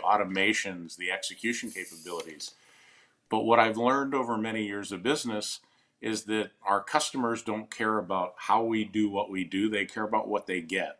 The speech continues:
And what they want is amplified intelligence, the ability to make better decisions, the, the ability to take smarter actions, and a way to continually measure and improve performance or the quality of their life.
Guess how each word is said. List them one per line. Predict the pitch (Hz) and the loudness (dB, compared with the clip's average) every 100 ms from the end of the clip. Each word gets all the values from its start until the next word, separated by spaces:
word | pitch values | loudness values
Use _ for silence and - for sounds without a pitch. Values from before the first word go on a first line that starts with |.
| - | -14
And | 92 | -6
what | 98 | -4
they | - 107 | 2 4
want | 120 175 151 - - | 4 4 2 0 -6
is | 104 - | -6 0
amplified | 127 123 131 - 120 120 | 2 2 2 4 6 6
intelligence, | 110 107 123 107 90 78 - - - - - | 0 4 4 4 -2 -10 -10 -10 -14 -20 -16
the | 104 110 | 2 6
ability | 107 98 113 117 113 107 | 6 4 0 0 -2 -4
to | 98 | -6
make | 95 98 104 113 - | -6 -2 0 -2 -4
better | 110 107 107 | -2 0 0
decisions, | 98 98 107 98 87 73 - - _ _ _ _ | -2 -2 0 0 -4 -10 -14 -14 _ _ _ _
the, | 104 113 104 | -2 -2 2
the | 104 | 2
ability | 87 110 120 120 117 | 2 2 2 2 0
to | 104 | 0
take | - - 120 117 | -4 0 0 0
smarter | - 117 110 98 101 | 0 2 2 4 4
actions, | 127 - 110 95 95 - _ _ _ - | 4 0 -6 -8 -12 -16 _ _ _ -6
and | 123 | -2
a | 123 | -2
way | 120 131 160 | 0 0 2
to | 156 143 139 135 - | 2 2 2 -2 -6
continually | 123 120 117 151 165 151 135 117 107 | -4 -4 -4 -4 -2 0 0 0 0
measure | 110 127 127 135 131 | 2 2 2 0 2
and | 127 | 2
improve | 117 117 - 139 123 - | 0 -2 4 4 2 0
performance | 117 - 160 151 127 - | -2 2 2 2 0 -2
or | 127 | -2
the | 123 | 0
quality | - 127 131 131 | 10 12 12 8
of | 123 | 2
their | 120 113 | 0 -2
life. | 113 139 120 - | -2 -4 -6 -14